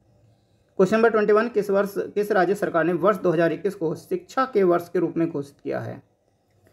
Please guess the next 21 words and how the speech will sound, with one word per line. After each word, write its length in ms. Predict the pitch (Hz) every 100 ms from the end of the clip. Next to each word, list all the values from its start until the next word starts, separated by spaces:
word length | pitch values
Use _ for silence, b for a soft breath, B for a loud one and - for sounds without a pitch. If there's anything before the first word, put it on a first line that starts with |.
| _ -
ठीक 100 | 175
है, 260 | 175 - -
तो 60 | 156
दो 140 | 170
हज़ार 240 | 180 208
इक्कीस 260 | 190 - 180
को 160 | 208 208
शिक्षा 420 | 196 175 - 196
के 180 | 196 180
वर्ष 260 | 165 160
के 100 | -
रूप 160 | 165 170
में 240 | 160 170 - _ _ _
जो 120 | 175 156
घोषित 320 | 151 160 -
किया 200 | 208 180
है 360 | 147 - - _ _ _ _
वो 80 | 165
किसने 320 | 165 175 196
किया 180 | 190 180
है? 100 | 185